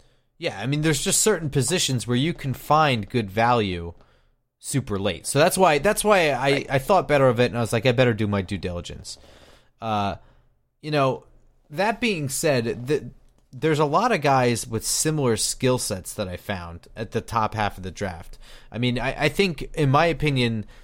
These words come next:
Speaker 1: the clear-cut best running back in this draft is Josh Jacobs from Alabama, and I, I know you've seen plenty of him, um, but he looks,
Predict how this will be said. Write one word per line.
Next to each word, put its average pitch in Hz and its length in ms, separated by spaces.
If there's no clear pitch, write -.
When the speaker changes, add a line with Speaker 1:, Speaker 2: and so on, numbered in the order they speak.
Speaker 1:
the 127 80
clear-cut 160 800
best 117 400
running 113 280
back 95 240
in 98 60
this 95 140
draft 95 320
is 101 140
Josh 92 380
Jacobs 98 400
from 95 160
Alabama, 90 520
and 92 100
I, 101 240
I 113 40
know 113 160
you've 110 280
seen 107 260
plenty 139 380
of 95 120
him, 92 200
um, 87 420
but 117 100
he 151 120
looks, 139 520